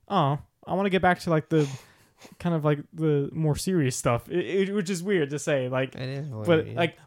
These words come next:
Speaker 1: like, that's what I was doing now a-, as I was watching them all. Since I already know the whole show, I was actually, you know, purposely, you know, I, I cared more about seeing the, the bigger episodes that,
Speaker 2: Okay.
Speaker 1: you know,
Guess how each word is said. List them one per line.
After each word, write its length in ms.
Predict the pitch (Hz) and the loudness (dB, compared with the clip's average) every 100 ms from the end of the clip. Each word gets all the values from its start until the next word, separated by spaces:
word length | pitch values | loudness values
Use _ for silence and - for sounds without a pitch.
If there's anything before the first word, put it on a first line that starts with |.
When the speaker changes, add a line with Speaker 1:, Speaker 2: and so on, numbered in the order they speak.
| - | -2
Speaker 1:
like, 260 | 185 156 - | 0 0 0
that's 180 | 185 | -2
what 80 | 185 | 2
I 60 | 175 | 2
was 100 | 151 | 4
doing 160 | 165 | 2
now 280 | 165 160 131 | 2 2 2
a-, 40 | 139 | 0
as 300 | 156 156 143 | -2 0 2
I 80 | 139 | 2
was 100 | 135 | 2
watching 300 | 147 - 139 | -2 -4 -4
them 140 | 139 | -2
all. 100 | 139 | -2
Since 220 | 147 151 | -2 -2
I 20 | |
already 220 | 143 135 127 | 0 0 0
know 120 | 135 | -2
the 60 | 120 | -2
whole 180 | 131 | -4
show, 400 | 113 156 135 120 - - - | -2 0 0 0 -4 -12 -2
I 80 | |
was 120 | 160 180 | 0 0
actually, 320 | 185 156 131 - | -2 -4 -8 -8
you 80 | 175 | -6
know, 160 | 131 - | -6 -4
purposely, 420 | - 269 196 160 165 | -4 -2 -4 -8 -6
you 60 | |
know, 80 | 151 | -4
I, 200 | 127 - | -4 -6
I 20 | 143 | -6
cared 320 | - 202 156 | -2 -2 2
more 120 | 156 | 2
about 200 | 139 131 | 2 -2
seeing 240 | - 156 131 | -2 -2 -2
the, 160 | 127 - _ _ _ | -4 -8 _ _ _
the 80 | 151 | 2
bigger 300 | 139 165 139 | 6 6 4
episodes 540 | 110 117 - 113 107 | 0 -4 -4 -4 -2
that, 180 | 127 123 | -2 -2
Speaker 2:
Okay. 100 | - | -2
Speaker 1:
you 60 | 139 | -2
know, 260 | 117 107 | -2 -4